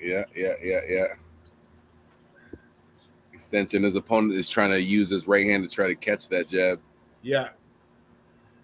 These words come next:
Speaker 1: Oh, he knew that right hand was coming too. Look at his face.
Speaker 2: Yeah.
Speaker 1: His opponent's face.
Speaker 2: Yeah,
Speaker 1: Yeah, yeah,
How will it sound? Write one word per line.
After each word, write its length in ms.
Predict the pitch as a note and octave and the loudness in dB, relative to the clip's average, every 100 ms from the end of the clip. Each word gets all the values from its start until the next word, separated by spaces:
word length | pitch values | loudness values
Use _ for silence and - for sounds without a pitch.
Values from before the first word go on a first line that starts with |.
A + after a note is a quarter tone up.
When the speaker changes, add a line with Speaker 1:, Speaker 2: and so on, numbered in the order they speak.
| _ - - - _ - | _ -20 -20 -20 _ -8
Speaker 1:
Oh, 120 | F2 | -4
he 160 | E2+ A#2 | 4 6
knew 120 | B2 | 8
that 140 | A2+ F#2+ | 8 6
right 180 | G#2+ | 4
hand 180 | G#2+ G#2 | 6 4
was 120 | F2+ | 2
coming 260 | - G#2+ F#2+ | 0 0 0
too. 160 | - G2+ | 0 2
Look 140 | A2 | 2
at 60 | A2 | 2
his 140 | - | 2
face. 140 | A2+ | 4
Speaker 2:
Yeah. 180 | F3 D3+ - _ | 6 4 0 _
Speaker 1:
His 100 | F2+ | -14
opponent's 440 | F#2 G#2+ G2 F#2 - | -8 -2 -2 -2 -4
face. 280 | G2+ F2 F2+ | -4 -4 0
Speaker 2:
Yeah, 80 | F#2+ | 2
Speaker 1:
Yeah, 200 | C#3+ | 4
yeah, 140 | F#2+ | 2